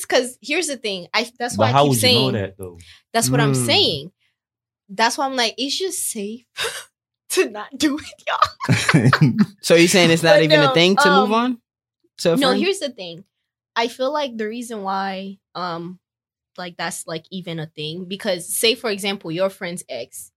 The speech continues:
Speaker 1: is the one that you're going
Speaker 3: Yeah.
Speaker 1: to end up with. So are you going to stop that? You know what I mean? So I feel like, one,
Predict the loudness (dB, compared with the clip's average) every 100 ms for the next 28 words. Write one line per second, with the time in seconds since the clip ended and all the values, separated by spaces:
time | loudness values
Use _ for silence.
0 | -10 -8 -8 -12 -10 -8 -6 -8 -10 -12
1 | -20 -14 -8 -6 -6 _ 2 4 6 6
2 | 6 4 0 -6 -8 -10 -16 -18 _ _
3 | _ -4 -2 0 0 0 0 0 -4 -6
4 | -4 -4 -4 -4 -4 -8 -12 -10 -6 -6
5 | -6 -8 -10 -18 -20 -8 -2 0 0 -2
6 | 0 0 2 0 0 -6 -6 -4 -4 -4